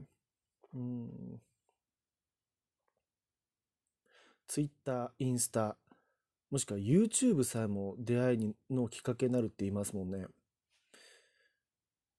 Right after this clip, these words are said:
YouTuberさんってモテるんですよね。まあ、その、きっとその、なんて言うんでしょう。その動画の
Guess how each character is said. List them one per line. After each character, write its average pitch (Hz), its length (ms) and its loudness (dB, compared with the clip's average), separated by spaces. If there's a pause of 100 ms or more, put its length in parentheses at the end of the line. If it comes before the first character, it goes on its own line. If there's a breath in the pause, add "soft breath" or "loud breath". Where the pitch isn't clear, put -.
(960)
YouTuber 175 960 6
さ 104 160 -4
ん 98 40 0
っ 98 40 -4
て 104 120 -2
モ 117 220 2
テ 160 680 4
る 117 540 2 (300)
ん 110 100 2
で 104 140 4
す - 140 0
よ 98 100 4
ね。 110 400 2 (220)
ま 135 120 2
あ、 - 100 -2 (420 loud breath)
そ 135 140 -2
の、 110 460 -2 (440)
き - 100 -12
っ - 80 -20
と 135 100 4
そ 127 160 0
の、 120 320 0 (680 soft breath)
な 120 140 0
ん 101 60 -4
て 101 100 -6
言 95 40 -2
う 90 40 -4
ん 92 40 -6
で 90 60 -8
し - 60 -12
ょ - 160 -14 (100)
う。 - 40 -10
そ 147 80 -2
の 127 120 2 (960)
動 131 340 6
画 127 160 6
の 139 360 2